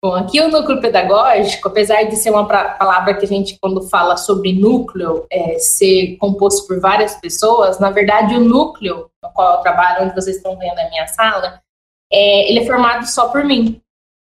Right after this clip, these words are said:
É, só eu estou no núcleo pedagógico. É, e qual é a minha função aqui, né, na Secretaria Municipal de Educação, nesse núcleo pedagógico? O próprio nome já diz, é a parte pedagógica da Secretaria Municipal.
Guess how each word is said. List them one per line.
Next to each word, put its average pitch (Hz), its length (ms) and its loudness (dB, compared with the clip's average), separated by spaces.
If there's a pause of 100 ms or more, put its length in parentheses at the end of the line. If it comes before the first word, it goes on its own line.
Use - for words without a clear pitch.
(220)
É, 170 380 -6
só 254 260 2
eu 240 180 4
estou 233 360 2
no 226 140 4
núcleo 214 340 4
pedagógico. 180 580 -2 (800)
É, 180 500 2
e 220 140 -6
qual 240 140 4
é 254 80 4
a 254 40 2
minha 254 160 2
função 226 640 0
aqui, 202 240 -4
né, 185 340 -2
na 190 120 -2
Secretaria 190 440 0
Municipal 185 300 -2
de 185 80 -2
Educação, 190 380 -2
nesse 196 260 2
núcleo 202 240 4
pedagógico? 185 560 0
O - 40 -20
próprio 196 280 0
nome 196 240 2
já 208 140 2
diz, 226 520 -2
é - 40 -8
a - 60 -6
parte 202 440 -2
pedagógica 190 720 0
da 190 80 2
Secretaria 185 500 -2
Municipal. 180 880 -4